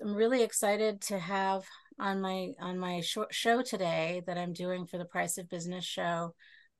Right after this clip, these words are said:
Um, it's a series on living consciously. And today I'm really excited to have with me Jim Poole, who is the C E O of a company called Newcom. Jim, it's so great to have you today.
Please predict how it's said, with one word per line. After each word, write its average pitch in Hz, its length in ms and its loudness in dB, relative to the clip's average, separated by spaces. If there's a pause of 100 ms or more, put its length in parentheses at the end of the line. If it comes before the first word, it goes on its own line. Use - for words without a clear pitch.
Um, 175 260 2
it's 175 180 -2
a 185 60 -4
series 208 580 2
on 175 380 -2
living 180 340 -4
consciously. 170 920 -6 (420)
And 190 160 -2
today 226 240 6
I'm 220 100 6
really 220 240 8
excited 202 360 0
to 202 60 0
have 202 240 0
with 202 160 -4
me 202 180 -2
Jim 202 360 -2
Poole, 277 640 -6 (280)
who 208 140 -6
is 190 200 -4
the 180 100 -6
C 202 380 0
E 196 60 0
O 196 320 2
of 180 220 -4
a 175 60 -6
company 185 500 -6
called 175 220 -6
Newcom. 190 560 -4 (600)
Jim, 240 280 4
it's - 160 -2
so 208 100 2
great 220 240 0
to 208 80 -2
have 196 220 2
you 233 80 -2
today. 175 460 0